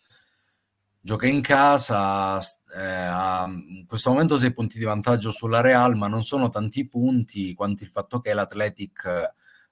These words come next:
eh, a San Mamés abbia raccolto solo vittorie, eccetto due pareggi, sta giocando un calcio veramente spettacolare, ricorda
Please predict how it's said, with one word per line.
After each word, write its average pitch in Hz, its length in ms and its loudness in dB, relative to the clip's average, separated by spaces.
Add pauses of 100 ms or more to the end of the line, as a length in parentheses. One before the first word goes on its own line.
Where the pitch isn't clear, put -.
(200)
eh, 85 460 -4
a 85 100 -2
San 107 240 2
Mamés 117 420 4
abbia 95 180 -2
raccolto 98 420 -4
solo 107 280 -4
vittorie, 104 580 0
eccetto 90 340 -8
due 92 160 -6
pareggi, 120 720 2
sta 104 200 -2
giocando 95 500 -6
un 92 100 -8
calcio 101 480 -2
veramente 92 880 -2
spettacolare, 98 880 0
ricorda 87 800 -2